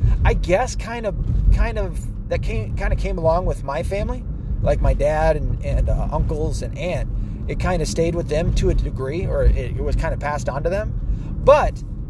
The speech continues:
when it came to my cousin and, you know, her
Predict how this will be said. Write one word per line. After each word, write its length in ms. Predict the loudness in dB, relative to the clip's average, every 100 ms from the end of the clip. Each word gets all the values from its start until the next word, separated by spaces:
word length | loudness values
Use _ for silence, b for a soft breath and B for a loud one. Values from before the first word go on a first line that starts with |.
| -10 -10 -4 -4 -4 -10 -6
when 160 | -4
it 100 | -4
came 240 | -6 -6 -6
to 80 |
my 160 | -8 -8
cousin 640 | -6 -2 0 0 0 -2 -2
and, 680 | 0 0 -2 -4 -6 -6 -4
you 80 |
know, 200 | -4 -4
her 460 | -4 -2 0 2